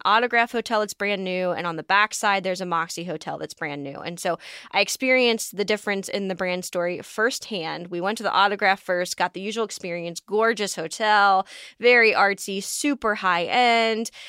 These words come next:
There's artwork everywhere. I mean, it's just gorgeous. And then they sent us over, actually, to say, you know, "You're a Titanium member. Go see the Moxy and tell us what you think." And so you walk in, it's like you're walking into a bar. There is no check-in desk. You check in at the bar.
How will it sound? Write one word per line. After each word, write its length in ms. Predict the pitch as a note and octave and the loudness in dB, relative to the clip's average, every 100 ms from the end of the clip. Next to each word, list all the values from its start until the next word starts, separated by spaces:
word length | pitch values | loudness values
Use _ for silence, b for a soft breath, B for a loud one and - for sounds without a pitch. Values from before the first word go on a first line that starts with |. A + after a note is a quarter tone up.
| B | B
There's 200 | - F3+ - | -4 -4 4
artwork 480 | C4 C4+ - C4 A#3+ | 6 6 6 4 6
everywhere. 580 | A#3 A3 A#3 G#3+ G#3+ G#3 | 2 4 0 2 4 4
I 60 | G#3+ | 2
mean, 140 | G#3 | -2
it's 80 | G3 | -4
just 180 | G3 - | -6 -8
gorgeous. 640 | - F#3+ D#3 - - - - | 0 0 0 -2 -8 -8 -6
And 160 | G3+ | -4
then 80 | G3+ | -2
they 100 | G3+ | -2
sent 320 | - A#3 A#3+ | -2 -4 -4
us 140 | C4+ C#4+ | -2 0
over, 280 | G#4 A#3+ | 2 2
actually, 360 | F3 E3 - F#3 | 0 0 -2 -6
to 80 | F3+ | -6
say, 340 | - F3+ F3+ - | -2 0 0 -6
you 100 | F3+ | -8
know, 100 | E3+ | -6
"You're 360 | F#3 C4 C#4 - | 2 4 4 0
a 60 | |
Titanium 580 | A#3 G#3 G3+ F#3+ F#3 F3 | -2 -2 -2 -6 -6 -6
member. 380 | D#3 E3+ G#3 G#3 | -8 -4 -4 -2
Go 260 | G#3 A3 | 2 2
see 220 | C4+ A#3+ G3 | 2 -4 -4
the 80 | |
Moxy 560 | F3+ D#3+ D3+ - A3 A#3 | -4 -4 -6 -6 -6 -6
and 120 | A3 | -6
tell 200 | F#3 E3 | -4 -2
us 160 | F#3+ - | -2 -6
what 100 | G3+ | -6
you 80 | A3 | -6
think." 320 | G4+ G3+ - B B B B | -4 -4 -6 B B B B
And 160 | A3+ | -2
so 80 | B3+ | 0
you 180 | A#3+ B3 | 0 0
walk 380 | A3 A#3+ E4 - | 6 6 6 2
in, 360 | D4 B3 G#3 | 0 2 0
it's 200 | - A3 | -2 -2
like 160 | C#4+ D4+ | -2 0
you're 100 | D4 | 0
walking 440 | G#3+ A#3+ B3 A3+ | 2 2 2 -4
into 340 | - A3+ A3 A3 | -2 -2 -2 -4
a 60 | |
bar. 320 | F#3+ D#3 C3 - | -2 -2 -2 -4
There 140 | F3 | -2
is 180 | E3+ G3+ | -2 0
no 140 | A#3 | -2
check-in 400 | C#4+ A3+ - F#3 | -2 -4 -6 -8
desk. 440 | E3 C#3+ A3+ - - | -6 -8 -8 -12 -12
You 80 | F#3+ | -8
check 300 | - G#3 B3 | -2 0 0
in 80 | |
at 120 | B3 - | -2 -4
the 60 | |
bar. 400 | G3 D#3+ D#3 F#3+ | -4 0 0 0